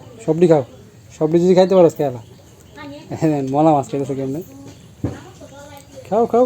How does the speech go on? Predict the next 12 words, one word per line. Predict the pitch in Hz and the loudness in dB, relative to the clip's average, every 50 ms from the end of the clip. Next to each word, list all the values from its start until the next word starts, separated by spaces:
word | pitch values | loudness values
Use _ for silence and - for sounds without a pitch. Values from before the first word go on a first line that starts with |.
| 240 | 2
খাও। | - 254 269 277 269 262 - 233 214 233 - - - 277 285 285 269 262 - - - - - 277 - - - - - - - - | 0 -2 -2 -2 -6 -12 -18 -20 -20 -20 -20 -20 -20 -20 -20 -20 -20 -20 -20 -20 -20 -20 -20 -20 -20 -20 -20 -20 -20 -20 -10 -4
না, | 156 160 165 | 0 2 4
মানে | 170 170 170 160 165 | 6 6 6 4 4
রাখি | 175 170 - 151 131 | 2 2 0 -4 -6
কেন, | 135 131 131 127 | -4 -6 -6 -6
তুমি | 143 139 143 139 147 143 | -6 -6 -6 -4 -4 -4
নিয়ে | 151 156 147 | -2 -2 -2
দেখো। | 131 117 117 110 - - - - - 605 640 640 571 508 - 539 - 554 - 392 - - 622 - - 539 523 508 494 466 - - - - - - - 320 156 156 | -4 -6 -8 -12 -16 -20 -20 -20 -14 -12 -10 -10 -10 -12 -14 -18 -20 -16 -16 -16 -14 -14 -18 -18 -18 -20 -18 -12 -10 -10 -10 -10 -16 -18 -18 -18 -10 -2 0 2
না, | 175 170 165 160 | 2 4 4 4
নামো, | 160 175 170 160 156 | 6 6 4 4 2
নামো | 151 143 139 139 | 0 -2 -2 -2
নিচে। | 156 151 - 139 | -2 -4 -6 -10